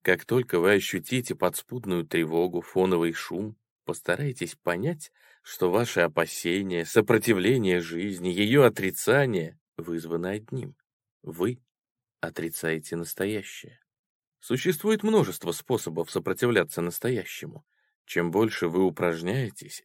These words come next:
тем более отточенным станет ваше мастерство самонаблюдения, контроля внутреннего состояния. Где бы вы ни были, присутствуйте там полностью.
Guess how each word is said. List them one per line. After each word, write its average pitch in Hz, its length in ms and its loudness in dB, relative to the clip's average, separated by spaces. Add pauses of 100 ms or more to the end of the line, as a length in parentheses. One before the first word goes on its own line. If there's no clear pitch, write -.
тем 104 260 2
более 151 300 6
отточенным 113 800 0
станет 87 420 0
ваше 87 300 0
мастерство 85 640 -2
самонаблюдения, 92 1160 -2 (180)
контроля 82 680 -6 (100)
внутреннего 82 680 -2
состояния. 95 800 -6 (640)
Где 87 400 0
бы 117 140 4
вы 95 140 6
ни 95 200 2
были, 90 440 -6 (240)
присутствуйте 156 760 -2
там 143 220 2
полностью. - 800 -2